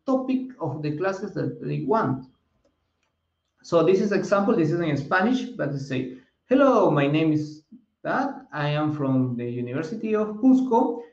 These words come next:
and we have seen your YouTube videos, but we would like that you gave us a webinar about Modflow, because we want, uh, to continue our education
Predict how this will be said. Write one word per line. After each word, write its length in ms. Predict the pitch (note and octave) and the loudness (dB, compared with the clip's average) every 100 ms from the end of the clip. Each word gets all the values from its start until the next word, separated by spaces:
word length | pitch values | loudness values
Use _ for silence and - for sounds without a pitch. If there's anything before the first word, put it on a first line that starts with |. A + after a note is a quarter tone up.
| _ _ - | _ _ -4
and 260 | D#3+ D#3 D3+ | 0 2 4
we 120 | A#3 | 4
have 180 | C#4+ C4 | 2 0
seen 280 | - A#3+ A3+ | 0 2 4
your 160 | F3 | 4
YouTube 380 | D3+ A3+ C4+ B3+ | 2 -2 -2 -2
videos, 720 | B3+ B3 A3 A#3 C4 - D#3+ D#3+ | -2 -4 -2 2 2 0 -6 -6
but 300 | F3+ F3+ F3+ | -6 -6 -6
we 240 | A3+ D4+ | 2 4
would 320 | - C4+ G#3 | 4 2 2
like 340 | G3+ A#3 C4 - - _ _ D#3+ | 2 2 0 -4 -12 _ _ -12
that 300 | D#3 D3 D3 | -6 -4 -4
you 240 | D#3+ G#3 G#3 | -6 -6 -4
gave 280 | G3+ A3+ G#3 | -2 -2 0
us 300 | G#3 A#3 - - | -2 -2 -8 -8
a 60 | C#3+ | -2
webinar 880 | A3+ B3+ A3 F#3+ F3+ A3 B3+ B3+ - _ - | 2 4 2 0 -2 -2 -2 -8 -14 _ -10
about 360 | D3+ F#3+ G#3+ B3 | -2 2 2 4
Modflow, 600 | C#4+ - D3+ C3 B2+ - _ _ _ _ - | 2 2 -4 -4 -6 -10 _ _ _ _ -8
because 680 | D3 D3 F#3+ G#3+ G#3+ - - | -6 0 2 2 2 -4 -12
we 320 | D#3 D3 D#3 | -4 0 2
want, 480 | F3 E3+ F3 F3 F3 | 2 2 2 0 -2
uh, 560 | - C3 B2 B2+ B2 B2 - - | -4 -4 -2 -2 -4 -8 -10 -8
to 120 | C3 | -8
continue 440 | C#3 C3+ E3+ F3+ F3+ | -6 -4 -4 -2 0
our 220 | F3+ F3+ | 2 2
education 760 | F3+ F3+ F#3+ F#3+ G#3+ D#3 C3 | 2 2 2 0 -2 -4 -6